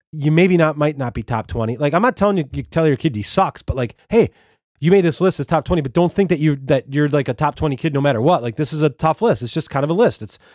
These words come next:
it is what it is. Don't think that it means that you don't have to work hard or whatever," right?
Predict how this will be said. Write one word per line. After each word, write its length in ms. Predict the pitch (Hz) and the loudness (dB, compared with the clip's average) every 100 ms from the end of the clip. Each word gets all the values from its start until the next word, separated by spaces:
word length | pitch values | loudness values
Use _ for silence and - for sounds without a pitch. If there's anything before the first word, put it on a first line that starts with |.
| _ | _
it 80 | 123 | 2
is 160 | 160 175 | 4 6
what 100 | 196 | 4
it 100 | 220 | 4
is. 140 | 190 | 2
Don't 240 | 113 170 - | 2 0 0
think 160 | 190 | 0
that 120 | 190 | 2
it 80 | 175 | 2
means 200 | 170 185 165 | 2 2 2
that 100 | 151 | 2
you 80 | |
don't 100 | 170 | 4
have 80 | 175 | 4
to 80 | 165 | 2
work 220 | 147 180 | 0 0
hard 240 | 175 175 165 | 2 2 2
or 40 | |
whatever," 380 | 151 202 180 101 | 4 4 2 0
right? 260 | 127 196 | 2 2